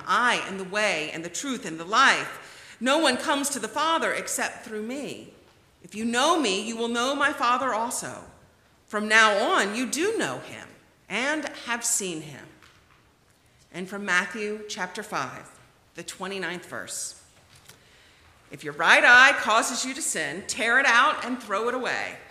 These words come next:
It is better for you to lose one of your members than for your whole body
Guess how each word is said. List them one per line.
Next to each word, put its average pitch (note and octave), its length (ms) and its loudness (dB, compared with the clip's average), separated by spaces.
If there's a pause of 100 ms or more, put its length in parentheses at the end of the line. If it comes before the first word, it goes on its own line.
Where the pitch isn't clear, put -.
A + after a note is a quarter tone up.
(320)
It E3+ 100 -12
is F3+ 140 -4
better A3 360 4
for - 140 -4
you A#3 220 -4
to B3 140 -6
lose G3+ 260 -6
one A3+ 340 0
of A3+ 300 -2
your B3+ 100 0
members C3+ 680 -8 (240)
than D#3 160 -6
for E3+ 160 -12
your D3 140 -8
whole A#3+ 440 -6
body E3 420 -6